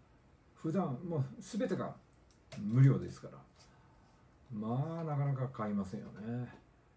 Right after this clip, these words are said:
でも、そんなもんです。私だって、まあ、それはもう生きるか死ぬかみたいな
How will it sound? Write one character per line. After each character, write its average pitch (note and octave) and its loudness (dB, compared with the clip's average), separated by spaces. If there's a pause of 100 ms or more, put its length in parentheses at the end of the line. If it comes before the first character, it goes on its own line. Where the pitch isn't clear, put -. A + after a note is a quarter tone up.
(200)
で G#3+ 4
も、 G#3 2
そ F3+ 0
ん F#3+ 8
な G3 6
も F3+ 4
ん C3+ 2
で - -2
す。 - -16
私 C#3 2
だ D#3 -2
っ D#3+ -4
て、 C3 -4 (1300)
ま D3 -4
あ、 C#3 -2
そ D3 0
れ C#3 2
は B2+ 6
も A2+ 4
う A2+ 2
生 A2+ 2
き A3 -4
る A3 -2
か E3 2
死 C3+ 0
ぬ D#3 2
か D3+ -2
み A#2+ 2
た - -8
い - -10
な - -12